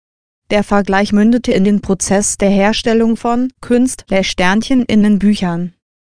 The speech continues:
Den Teilnehmer-Sterncheninnen, die einzeln oder in Kleingruppen arbeiten konnten,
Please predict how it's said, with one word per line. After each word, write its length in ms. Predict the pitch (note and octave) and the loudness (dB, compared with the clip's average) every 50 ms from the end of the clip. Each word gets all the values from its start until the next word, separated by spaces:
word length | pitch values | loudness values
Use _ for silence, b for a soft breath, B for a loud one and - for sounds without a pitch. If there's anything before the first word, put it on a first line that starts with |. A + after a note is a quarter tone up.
| _ _ _ _ _ - | _ _ _ _ _ -2
Den 120 | A3 G3+ | -2 -2
Teilnehmer-Sterncheninnen, 1500 | - G3 F#3+ F#3 F#3+ G#3+ A3+ A#3 A#3 B3 B3+ B3 - - - F#3 F3+ F#3+ G#3+ A3+ - C#4 C4 B3 - A3 A3 A3 A3 A3 A3 - _ _ | 0 -2 -2 0 0 0 2 2 2 2 2 2 0 -2 -2 0 0 0 0 0 0 0 0 0 0 0 0 0 0 -2 -4 -6 _ _
die 160 | - - - | -6 -4 -2
einzeln 460 | E3 G#3 A#3+ C4 - - A3 G#3+ G#3+ | 0 0 0 0 0 0 0 0 0
oder 260 | G#3 G#3+ A3 G#3+ - - | 0 0 0 0 0 0
in 140 | G3+ G3 | -2 -2
Kleingruppen 800 | - - - F3+ F3+ F3+ F#3 G3 G#3 - A3+ A3+ A3 B3+ A#3+ G#3 | -2 0 0 2 2 2 2 0 0 -2 -2 -2 0 0 -2 -2
arbeiten 600 | - - F#3 F#3+ G3 G#3+ A3 A3 - - A3 A#3 | -2 -2 -2 -2 0 0 -2 -2 0 0 0 0
konnten, 580 | A3+ - A#3 A#3 A#3 A#3 - B3 A#3 A#3 A#3+ | 0 0 0 0 0 0 0 0 0 0 0